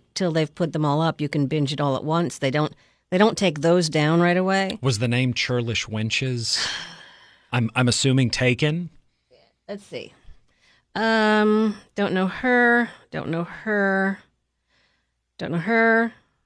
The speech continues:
Speaker 1: Okay, so that's what I thought. No one I could remember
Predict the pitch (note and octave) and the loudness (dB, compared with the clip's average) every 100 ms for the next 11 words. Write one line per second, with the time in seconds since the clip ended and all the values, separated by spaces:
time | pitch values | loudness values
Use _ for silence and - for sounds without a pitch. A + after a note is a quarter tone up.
0 | _ G#3+ G#3 E3 F3 A#3+ - - D#4 - | _ -6 -2 -2 -2 -2 0 4 4 4
1 | D#4 D#4 D4 D4 D#3+ - F#3 G#3+ A#3+ A#3+ | 0 2 2 2 2 2 0 0 2 2
2 | A3+ F#3+ F3 E3+ - F#3+ F3+ E3+ E3+ - | 2 0 0 -2 -4 0 0 0 -4 -12
3 | _ F3+ F3 E3 D#3+ D3+ C#3+ B2+ F#2+ D#2 | _ -2 2 2 2 2 2 0 -2 -6
4 | E3 | -10